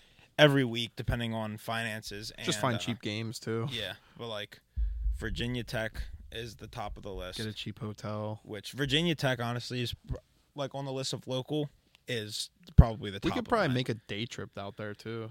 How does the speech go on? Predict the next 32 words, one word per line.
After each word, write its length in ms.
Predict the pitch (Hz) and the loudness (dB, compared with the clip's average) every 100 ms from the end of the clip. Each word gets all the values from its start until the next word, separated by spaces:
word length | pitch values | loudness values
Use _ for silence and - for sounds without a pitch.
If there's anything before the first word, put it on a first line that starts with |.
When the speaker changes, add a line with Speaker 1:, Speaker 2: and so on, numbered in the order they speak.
| 117 | -10
Speaker 2:
We 140 | 127 147 | -4 -2
don't 160 | 139 | 0
even 40 | 117 | 2
Speaker 1:
Yeah. 140 | 147 | 2
Speaker 2:
need 100 | 123 | 2
to 40 | 135 | -2
get 120 | 113 | -4
a 20 | |
hotel. 460 | 113 107 107 107 110 _ _ _ - | -6 -8 -8 -8 -8 _ _ _ -6
We'll 100 | 113 | -6
probably 200 | - 131 | -2 -4
Speaker 1:
Yeah. 40 | |
Speaker 2:
have 80 | 104 | -4
to 60 | 95 | -6
leave 180 | 92 98 | -8 -6
mad 300 | 82 80 71 | -6 -8 -8
fucking 320 | - - - | -12 -12 -10
early. 200 | 71 87 | -6 -4
Speaker 1:
Virginia, 640 | 117 120 135 143 143 147 - _ _ _ | -4 -4 -2 -2 -2 -4 -8 _ _ _
Maryland. 720 | 95 117 123 131 131 131 127 - _ _ _ _ _ _ _ - | -8 -2 0 2 0 -2 -6 -12 _ _ _ _ _ _ _ -12
Um, 720 | 117 104 104 104 101 95 107 - _ _ _ _ _ _ _ _ _ _ _ _ _ - - | -8 -4 -4 -2 -4 -6 -10 -16 _ _ _ _ _ _ _ _ _ _ _ _ _ -20 -6
honestly, 340 | - 226 254 220 | 0 2 4 4
I 40 | |
think 140 | 247 | 2
it'd 100 | 262 | 0
be 80 | 247 | -4
cool 200 | 185 208 | -2 -2
to 60 | 170 | 0
see 160 | - | 0
a 60 | 139 | -2
Towson 420 | 135 127 156 147 | -2 -4 -4 -4
game. 320 | 120 123 139 | -4 -4 -6